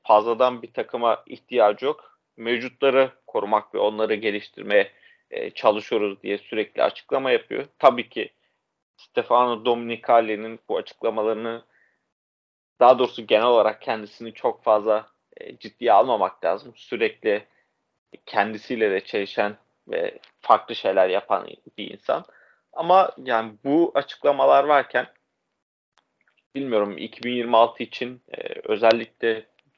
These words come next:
girecek diğer markalar için ne düşünüyorlar? E, bununla birlikte takvim ne derece büyür? E, Formula bir daha ne kadar farklı yerlere yayılır?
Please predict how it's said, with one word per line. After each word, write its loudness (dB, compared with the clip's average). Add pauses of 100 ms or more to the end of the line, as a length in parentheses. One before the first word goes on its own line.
(140)
girecek -2
diğer 6
markalar 0
için -12
ne -6
düşünüyorlar? -2 (160)
E, -14 (120)
bununla -2
birlikte -2 (600)
takvim -4 (300)
ne 0
derece 0 (320)
büyür? -10 (640)
E, -20 (800)
Formula 0
bir -6
daha 6
ne -2
kadar 0
farklı -4
yerlere 0
yayılır? -4